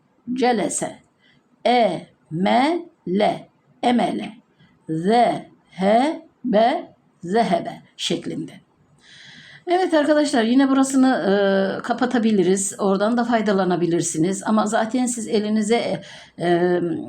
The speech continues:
elif bağı alacaksınız. O şekilde de çalışabilirsiniz. Buradan da çalışabilirsiniz. O size kalmış bir şey. Bu üstünle gelenler.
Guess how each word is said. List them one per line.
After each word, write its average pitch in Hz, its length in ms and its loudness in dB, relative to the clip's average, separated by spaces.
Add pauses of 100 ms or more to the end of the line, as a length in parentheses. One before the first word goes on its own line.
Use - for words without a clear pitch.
elif 214 300 0
bağı 202 260 2
alacaksınız. 190 840 -2
O 208 80 -2
şekilde 196 440 -2
de 202 100 -2
çalışabilirsiniz. 160 960 -4
Buradan 208 320 0
da 185 100 0
çalışabilirsiniz. 160 1080 -2 (440)
O 294 120 0
size 294 260 0
kalmış 170 480 -2
bir 156 60 -2
şey. 196 400 0 (1200)
Bu 330 160 4
üstünle 311 440 4
gelenler. 160 580 0